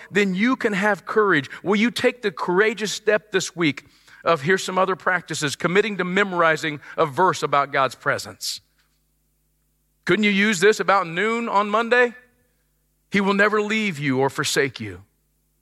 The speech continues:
He's always with you." Couldn't you use it when you get the first bad news on Monday afternoon?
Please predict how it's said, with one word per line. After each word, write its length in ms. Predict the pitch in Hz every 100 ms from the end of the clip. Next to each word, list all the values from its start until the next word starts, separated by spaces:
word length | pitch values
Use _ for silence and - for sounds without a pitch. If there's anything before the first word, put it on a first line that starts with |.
| _ _ _ -
He's 180 | 180
always 360 | 185 190 202 151
with 320 | 170 175 -
you." 180 | 95 87 _ _ _ _ _ _ _ _ -
Couldn't 160 | 196
you 80 | 214
use 240 | 196 226 226
it 120 | 202
when 120 | 214
you 80 | 214
get 180 | 220 -
the 80 |
first 380 | 190 208 214 139
bad 260 | 165 196 202
news 380 | 190 214 220 180
on 240 | 175 147
Monday 300 | 170 220 220
afternoon? 420 | 220 220 220 226